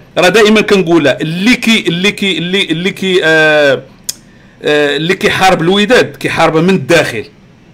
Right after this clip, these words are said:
من برا ما عمرهم قدروا يحاربوه، ولكن من الداخل كيق-، كي-، لان ما عندك ما دير. هادشي ال-، ه-، هادشي اللي كاين. اذا انا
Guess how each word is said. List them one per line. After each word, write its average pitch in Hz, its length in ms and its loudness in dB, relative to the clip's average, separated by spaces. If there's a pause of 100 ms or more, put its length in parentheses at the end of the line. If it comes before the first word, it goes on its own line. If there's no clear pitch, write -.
(360)
من 185 160 2
برا 202 280 4
ما 208 80 4
عمرهم 196 320 4
قدروا 185 280 2
يحاربوه، 131 520 0 (440)
ولكن 165 340 0
من 175 60 2
الداخل 185 580 2 (340)
كيق-، 175 320 -2 (200)
كي-، 180 240 0 (280)
لان 208 420 2
ما 214 120 4
عندك 196 280 2
ما 226 80 4
دير. 143 360 0
هادشي 160 340 0
ال-، 180 100 -2
ه-، 151 280 2
هادشي 165 220 -2
اللي 147 100 -2
كاين. 110 180 -10
اذا 135 200 -2
انا 156 280 -2